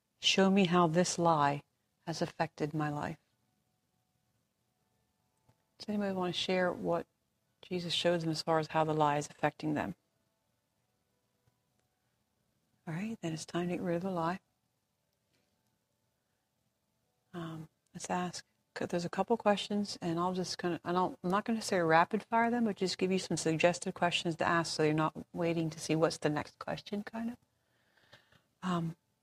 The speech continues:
but let's, we're gonna ask, when were you taught this lie? And if someone comes to mind, I'd encourage you to forgive that person. And if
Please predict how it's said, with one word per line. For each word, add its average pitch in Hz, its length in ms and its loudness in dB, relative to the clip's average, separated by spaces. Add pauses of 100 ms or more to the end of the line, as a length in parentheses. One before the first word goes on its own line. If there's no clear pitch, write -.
(1500)
but 196 120 0
let's, 240 200 -2
we're 214 100 0
gonna 220 120 0
ask, 214 440 0
when 196 320 2
were 185 80 0
you 175 100 0
taught - 380 4
this - 220 -4
lie? 196 260 2
And 180 120 0
if 170 80 -2
someone 226 320 2
comes 196 280 0
to 185 80 -4
mind, 175 420 2 (1000)
I'd 160 140 -4
encourage 160 320 0
you - 60 -8
to - 40 -20
forgive 165 280 -2
that - 140 -6
person. 160 480 -4 (1160)
And 165 280 0
if 160 80 -4